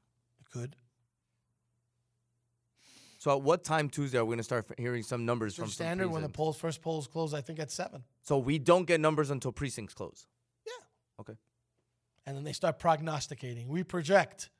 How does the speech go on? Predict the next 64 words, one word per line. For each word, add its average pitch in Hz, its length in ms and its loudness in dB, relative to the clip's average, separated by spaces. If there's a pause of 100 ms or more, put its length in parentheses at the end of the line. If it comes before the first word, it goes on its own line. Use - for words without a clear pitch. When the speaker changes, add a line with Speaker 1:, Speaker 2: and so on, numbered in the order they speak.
Speaker 2:
Of 101 80 -14
course. 117 340 -2
That's 139 180 0
what, 151 180 6
that's 160 160 8
what 190 60 6
Speaker 1:
That's 190 120 6
Speaker 2:
you're 180 80 8
getting - 120 8
a - 20 8
Speaker 1:
always - 80 8
Speaker 2:
lot 156 140 8
of 247 60 6
Speaker 1:
fun. 226 180 8
Speaker 2:
now. 151 60 4 (280)
Speaker 1:
I, 208 100 6
I'm 269 80 0
gonna 277 140 10
have 214 160 8
a 185 80 6
big 202 220 4
old 220 180 6
bowl 214 220 10
of 160 100 2
popcorn 208 640 4 (380)
or 165 160 6
gummy 185 340 6
worms. 143 280 -2
I 147 60 4
haven't 175 200 6
decided 170 420 4
which 151 220 -2
ones 147 280 -2
yet. 113 300 -8
Speaker 2:
But 139 140 2
that's 160 160 8
what 196 100 4
we're 180 80 8
getting 170 260 8
a 147 40 6
lot 151 200 6
of 135 100 4
now, 147 300 6
a 123 40 6
lot 135 160 6
of 143 60 2
mumbo 147 400 4
jumbo 139 500 6
of 120 80 0
who 139 100 0
they 135 100 2
think 139 200 -4
is 123 60 -4
gonna 127 140 -6
win. 127 280 -4 (500)
Speaker 1:
We 143 160 -14
had 180 140 -4
a 185 40 -4
lot 190 200 2
of 185 80 -2
mumbo 196 320 0
jumbo 196 320 0
last 196 380 4
time. 139 360 -2